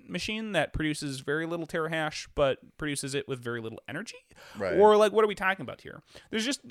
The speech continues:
Speaker 1: so many, so much that's not known by it. Um, but if it's the case that they're describing it as, like, a rugged, like, utility-oriented, like, mining service, then, you know, similar to what you said one of the last couple of times, it's like, yeah, well, maybe that's just a replacement to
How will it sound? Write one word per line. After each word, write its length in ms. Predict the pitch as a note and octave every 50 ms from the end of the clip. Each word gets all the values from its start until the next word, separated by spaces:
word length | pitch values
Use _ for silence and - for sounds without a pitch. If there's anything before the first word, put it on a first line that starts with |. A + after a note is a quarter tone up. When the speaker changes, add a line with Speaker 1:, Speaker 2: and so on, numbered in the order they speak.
| - _
Speaker 1:
so 340 | - - - G#3 A3 A#3 A#3+
many, 160 | A#3+ A#3+ A3 - -
so 160 | - - A3+
much 180 | A#3 A#3+ -
that's 200 | - F#3 D3 -
not 320 | D3 C#3 C3+ C#3 D#3+ - -
known 480 | C3+ C3 B2+ C#3 D#3+ F3+ G3+ G#3+ B3+ - _
by 200 | - F#3 G3+ G#3
it. 160 | A3+ C#4 C#4 - _ _ _ _ _ _ _ _ _ -
Um, 340 | C#3+ C#3+ C#3 B2 A2+ - - -
but 120 | D3+ D3 -
if 180 | F3 E3+ -
it's 140 | G#3 F#3+ -
the 80 | - D3+
case 320 | - - D#3+ D#3 E3 -
that 140 | - D3 C#3+
they're 100 | C#3 C#3
describing 480 | C3+ C3+ - - C#3+ C#3 C#3 C#3 D3 C#3+
it 120 | C#3+ -
as, 160 | - B2+ -
like, 120 | C#3 C3 -
a 60 | B2
rugged, 760 | A2+ A2+ B2 B2 B2 B2 C3 C3+ C3 B2+ B2 A#2+ B2+ A#2 - -
like, 260 | - G#2 B2+ B2 A#2+
utility-oriented, 1120 | B2 A#2+ A2 - - C#3+ C#3 C3+ B2+ A#2+ - - A#2+ A#2+ B2+ B2+ A#2+ A#2+ - - B2+ A#2+ -
like, 160 | A2 G#2+ -
mining 300 | A#2 A#2 A#2 A#2 A2+ A2
service, 560 | - - A#2 A2+ A2 A2 A2 - - - - - _ _ _ _ _ _
then, 420 | D#3 D#3+ D#3 D3+ C#3+ D3 - - - -
you 120 | - F3+
know, 60 | D#3+ E3
similar 280 | - - G#3+ G3+ F#3 E3+
to 60 | D#3+
what 120 | D#3+ B2 -
you 80 | C#3+
said 220 | - - D#3 C#3+ C3
one 120 | C3 B2+
of 40 | A#2+
the 40 | A#2
last 220 | B2 D3 D#3+ -
couple 240 | - C#3 A#2+ - G2+
of 60 | G#2+
times, 420 | - B2 G#2 G#2+ G#2+ G#2+ A2 A2+ A#2+
it's 160 | A#2 - -
like, 180 | C#3 B2+ - -
yeah, 240 | D3+ C#3+ A#2 G#2+
well, 180 | - - G#2+ A#2
maybe 260 | A#2 B2 C3+ D3+ E3+
that's 220 | D#3 D#3+ D#3+ - -
just 240 | - E3 - -
a 40 | C#3+
replacement 760 | C3+ A2+ - - - C3 C#3 D3+ - - - C3 A#2+ - - _
to 420 | - - D3 C#3 C3 B2+ A#2+ A#2